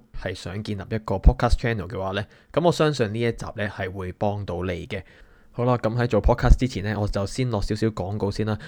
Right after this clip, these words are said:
如果你想支持我繼續為你創作更多好嘅內容嘅話呢，你呢，就可以訂閱 Sparkside 啦，S P A R K S I E dot com 咯。Sparkside 係一隻閱讀嘅精華 Apps，透過呢隻 Apps 呢，你可以實現一年閱讀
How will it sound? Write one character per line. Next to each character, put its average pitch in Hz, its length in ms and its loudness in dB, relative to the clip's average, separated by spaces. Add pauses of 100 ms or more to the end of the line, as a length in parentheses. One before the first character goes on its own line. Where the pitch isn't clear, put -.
(140)
如 107 160 6
果 139 100 10
你 143 60 8
想 120 180 2
支 151 160 0
持 123 140 -2
我 107 80 2
繼 110 100 0
續 107 220 2
為 104 180 0
你 104 80 4
創 107 220 0
作 107 100 0
更 110 160 0
多 123 100 4
好 131 180 0
嘅 110 140 6
內 98 220 4
容 92 100 -6
嘅 98 120 -2
話 98 140 4
呢， 117 80 0 (280)
你 98 200 2
呢， 120 180 4
就 98 120 0
可 98 200 -2
以 104 160 -2
訂 87 240 -2
閱 90 120 -10
Sparkside 113 420 2
啦 107 180 2
，S 113 260 2
P 113 180 0
A 110 40 2
R 107 140 2
K 107 160 -2
S 107 200 -2
I 107 120 0
E 107 120 -2
dot 104 180 -4
com 101 140 -2
咯。 104 160 -4
Sparkside 135 480 0
係 110 60 4
一 - 20 -2
隻 113 140 0
閱 107 180 -4
讀 92 120 -6
嘅 104 80 -6
精 117 180 -4
華 92 120 -4
Apps， - 280 -6
透 110 100 2
過 107 100 2
呢 113 80 4
隻 113 120 2
Apps 110 240 2
呢， 117 80 2 (380)
你 120 100 0
可 135 100 4
以 151 140 2
實 - 60 -8
現 104 180 -2
一 101 60 -4
年 127 140 0
閱 95 340 -6
讀 - 100 -6